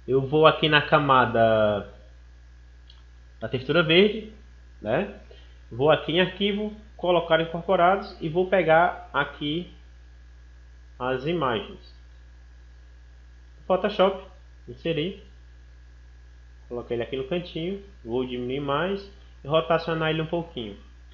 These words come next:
Pode ser pequeno mesmo, tá? Não precisa ser grande não. Só pra dar ênfase o que é que a gente tá trabalhando. Vou dar um Enter. Você percebe que ele tá por baixo da fumaça. E é isso mesmo que a gente quer.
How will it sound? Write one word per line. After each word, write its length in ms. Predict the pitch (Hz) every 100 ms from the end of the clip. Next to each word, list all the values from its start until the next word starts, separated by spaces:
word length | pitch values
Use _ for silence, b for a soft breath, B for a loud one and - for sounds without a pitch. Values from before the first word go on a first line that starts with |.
| - - - - -
Pode 200 | 156 151
ser 80 | 175
pequeno 420 | 214 214 175 175
mesmo, 320 | 151 127 113
tá? 140 | 127 147
Não 80 | 143
precisa 220 | 147 151
ser 120 | 180
grande 400 | 156 156 151 170
não. 320 | 139 110 92 - - -
Só 120 | - 127
pra 120 | 143
dar 240 | 143 139
ênfase 340 | 143 147 147 147
o 40 |
que 100 | 151
é 40 |
que 60 | 139
a 40 |
gente 200 | 147 147
tá 120 | 151 143
trabalhando. 560 | 143 147 156 120 107
Vou 100 | 117
dar 160 | 117 139
um 100 | 160
Enter. 300 | 147 170 214 B B
Você 220 | - 135 180
percebe 460 | 190 190 185 196
que 100 | 165
ele 120 | 165
tá 140 | 151 160
por 200 | 175 156
baixo 340 | 147 180 185
da 140 | 160 170
fumaça. 580 | 254 226 147 123 - -
E 80 | -
é 60 | 123
isso 180 | 156 -
mesmo 160 | 175
que 60 | 180
a 40 |
gente 180 | 180 190
quer. 420 | 160 131 - B